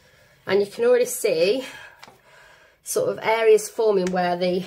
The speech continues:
the gel plate is, like, not happy because it's a new gel plate.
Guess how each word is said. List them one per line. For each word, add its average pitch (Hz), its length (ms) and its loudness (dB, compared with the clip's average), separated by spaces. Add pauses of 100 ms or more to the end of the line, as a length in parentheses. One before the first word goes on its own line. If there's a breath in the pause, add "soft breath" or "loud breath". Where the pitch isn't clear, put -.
(120)
the 190 60 -10
gel 208 260 0
plate 180 300 -6
is, - 180 -10
like, 180 420 -6
not 185 280 -4
happy 185 600 -4
because 185 280 -10
it's - 160 -10
a 160 40 -6
new 185 260 2
gel 156 280 -6
plate. 165 480 -8